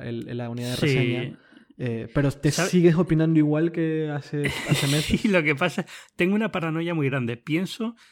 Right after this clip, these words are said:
Speaker 2: desde que cambié al modelo final, porque Apple me pidió de vuelta los de preproducción,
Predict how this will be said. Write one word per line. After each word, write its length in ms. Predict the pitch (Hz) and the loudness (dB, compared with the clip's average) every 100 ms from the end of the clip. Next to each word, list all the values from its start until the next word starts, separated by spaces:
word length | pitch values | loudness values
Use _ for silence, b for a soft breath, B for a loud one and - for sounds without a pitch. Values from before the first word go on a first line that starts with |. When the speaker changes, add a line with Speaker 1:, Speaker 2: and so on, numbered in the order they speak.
| b _ | b _
Speaker 2:
desde 520 | - 143 120 127 135 135 | -6 -4 -4 -4 -6 -4
que 380 | 139 131 120 - | -4 -2 -4 -4
cambié 320 | 127 127 156 | -2 0 0
al 160 | 156 | 0
modelo 280 | 143 147 143 | 0 0 0
final, 340 | 139 135 143 175 | -2 -2 -4 -6
porque 340 | 135 120 117 117 | -10 -8 -10 -12
Apple 220 | - 123 | -10 -8
me 220 | 127 120 | -6 -6
pidió 240 | 127 120 | -6 -6
de 60 | 123 | -6
vuelta 280 | 120 123 131 | -6 -6 -6
los 220 | 123 120 | -8 -6
de 140 | 123 | -8
preproducción, 720 | 120 135 135 127 113 151 185 | -8 -8 -6 -8 -6 -6 -6